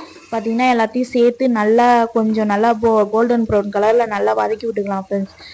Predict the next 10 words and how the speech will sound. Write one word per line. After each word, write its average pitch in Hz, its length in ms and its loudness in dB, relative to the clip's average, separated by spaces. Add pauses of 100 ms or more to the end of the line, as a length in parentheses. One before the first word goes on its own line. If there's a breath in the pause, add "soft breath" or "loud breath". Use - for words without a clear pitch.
(120)
நல்லா 208 260 2
செவந்து, 220 420 0
நான் 208 200 -2
பாருங்க, 208 320 0
நல்லா 208 240 -2
வெங்காயம் 220 400 -2
நல்லா 208 200 -2
செவந்து 220 420 -2
வந்துருச்சு 202 380 -4
பாருங்க. 180 320 -4